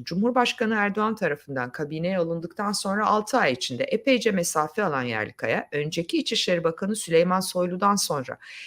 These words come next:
hem iktidarın hem de muhalefetin güvendiği isim haline geldi. Dediğim gibi Yerlikaya'nın kafası karışık. Şimdi buradan sonrası çok önemli. Geçen Perşembeden bu yana programlarındaki yoğunluğu azalttı.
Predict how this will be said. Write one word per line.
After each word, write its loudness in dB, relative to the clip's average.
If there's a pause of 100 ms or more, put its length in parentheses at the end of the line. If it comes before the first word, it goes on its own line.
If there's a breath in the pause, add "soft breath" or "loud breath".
(160 loud breath)
hem 4
iktidarın 4
hem 4
de 10
muhalefetin 2
güvendiği 2
isim -2
haline -6
geldi. -6
Dediğim 2
gibi 0 (420 loud breath)
Yerlikaya'nın 4
kafası -2
karışık. -2
Şimdi -4
buradan 2
sonrası -2
çok -4
önemli. -6 (680 loud breath)
Geçen 4
Perşembeden 6
bu 4
yana -2
programlarındaki 2
yoğunluğu 4
azalttı. -2